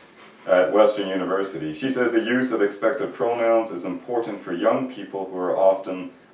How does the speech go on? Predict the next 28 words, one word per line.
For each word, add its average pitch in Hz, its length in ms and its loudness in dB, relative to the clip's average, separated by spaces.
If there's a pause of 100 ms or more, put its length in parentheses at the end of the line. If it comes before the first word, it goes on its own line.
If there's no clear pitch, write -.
ostracized 78 920 2
and 78 120 -12
hear 82 320 -8
lots 87 320 -2
of 85 60 -12
negative 85 440 -10
comments 92 540 -6
about 73 260 -14
being 73 240 -12
transgender. 82 800 -6 (680)
So 127 180 8
that's - 140 8
what 95 100 12
I 117 80 8
was 117 120 4
wondering 90 260 2
about. 80 220 2
Are 87 160 2
you 90 100 -4
finding 98 440 0
that 92 260 -2 (800)
ch-, - 200 -16
transgender 87 600 -4
children 85 320 -4
in 78 100 -8
your 78 80 -8
school 82 460 -4
are 71 400 -2